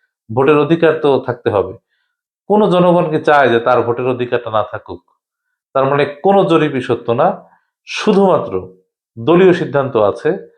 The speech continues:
এই এনসিপির যে অংশটি জামায়াত ইসলামীর পক্ষে, তারা এই কথাটা বলে, এবং এটা এখন চাউর হয়ে গেছে, এখন ছড়িয়ে ফেলছে। পুরো বাংলাদেশের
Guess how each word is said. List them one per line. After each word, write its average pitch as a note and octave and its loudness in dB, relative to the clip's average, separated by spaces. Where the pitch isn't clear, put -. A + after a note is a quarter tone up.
এই B2+ 4
এনসিপির D#3 2
যে C#3+ 2
অংশটি D3+ 0
জামায়াত E3 2
ইসলামীর D3 -4
পক্ষে, - -6
তারা F3 4
এই F3 2
কথাটা C#3 -2
বলে, G2 -4
এবং D3 -8
এটা F3+ 0
এখন F3 0
চাউর F3 4
হয়ে D#3+ 2
গেছে, G#2 -2
এখন C3 -8
ছড়িয়ে F#3 0
ফেলছে। D3+ -4
পুরো D3+ 2
বাংলাদেশের D#3 0